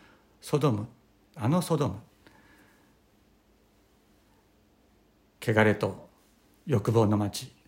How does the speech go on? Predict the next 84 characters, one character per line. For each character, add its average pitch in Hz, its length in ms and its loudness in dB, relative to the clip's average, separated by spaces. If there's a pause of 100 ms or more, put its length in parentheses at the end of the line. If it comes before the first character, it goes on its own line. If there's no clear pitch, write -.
ソ - 160 0
ド 120 100 4
ム 104 120 2
で 95 320 -4
行 120 200 -4
わ 107 140 4
れ 117 140 0
て 117 80 -2
い 107 40 -4
た 120 120 -2
な 117 120 0
ら、 92 200 -6
ソ 127 160 0
ド 117 80 0
ム 101 80 0
は 95 100 0
今 104 160 0
ま 143 140 -2
で 110 240 -4
残 101 240 -6
っ 98 40 -2
て - 160 -8
い 85 60 -4
た 87 100 -8
こ - 120 -10
と 113 100 -4
だ 117 140 -2
ろ 170 160 -2
う」 - 140 -6
と 120 80 -4
イ 90 80 -2
エ 92 60 2
ス 92 100 -8
様 87 120 -8
は 87 60 -10
お - 20 -16
っ - 40 -18
し - 100 -20
ゃ - 40 -20
る。 - 60 -20 (2250)
「お 120 60 -4
前 113 160 4
た 110 120 0
ち 107 140 -4
に 95 80 -4
言 104 100 -4
う。 110 160 -10
裁 107 300 0
き 123 80 -4
の 107 100 0
日 117 120 -6
に 135 100 0
は 110 80 -2
ソ 131 120 -2
ド 120 120 0
ム 110 100 0
の 101 120 -2
地 - 120 -10
の 131 120 -2
方 143 200 -4
が 98 200 -8 (580)
お 120 80 -4
前 107 180 2
た 101 140 -2
ち - 120 -8
よ 104 80 -4
り 110 80 -4
も、 147 380 -4
お 156 80 -8
前 107 180 2
よ 95 100 0
り 98 80 -4
も 139 120 -2
裁 120 260 -4
き 101 100 -6
に 87 100 -2
耐 95 180 -6
え 110 40 -4
や 120 100 -4
す 123 100 -8
い 151 60 -2
の 135 100 -4
だ」 117 200 -12
と。 - 80 -20